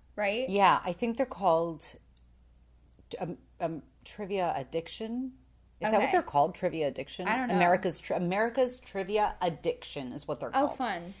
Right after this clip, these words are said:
Speaker 1: Yeah.
Speaker 2: Yes.
Speaker 1: So you follow them, and you saw that they were doing this
Speaker 2: On Facebook.
Speaker 1: Yeah.
Speaker 2: Yes.
Speaker 1: And you saw that they posted this, like, Friends trivia night, which
Speaker 2: Yes.
Speaker 1: one thing you should know about me and Trace is that we're diehard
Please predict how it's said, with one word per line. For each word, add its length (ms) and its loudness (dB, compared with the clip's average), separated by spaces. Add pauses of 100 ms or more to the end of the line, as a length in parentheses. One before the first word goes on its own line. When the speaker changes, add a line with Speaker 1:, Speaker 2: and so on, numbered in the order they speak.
(140)
Speaker 1:
Yeah. 420 0 (240)
Speaker 2:
Yes. 200 4
Speaker 1:
So 80 2
you 200 4
follow 360 4
them, 260 2
and 160 0
you 100 2
saw 280 0
that 140 -2
they 120 -4
were 120 -6
doing 500 -6
this 140 0
Speaker 2:
On 120 6
Facebook. 500 0 (240)
Speaker 1:
Yeah. 420 6
Speaker 2:
Yes. 340 0 (100)
Speaker 1:
And 160 0
you 120 2
saw 240 -2
that 120 -2
they 120 0
posted 440 -6
this, 220 -6
like, 280 2 (300)
Friends 480 2
trivia 300 -2
night, 200 2
which 380 -2
Speaker 2:
Yes. 340 0
Speaker 1:
one 240 4
thing 140 6
you 80 6
should 160 0
know 160 4
about 180 2
me 100 0
and 120 -4
Trace 560 -2
is 160 -2
that 420 6
we're 460 0 (240)
diehard 1120 4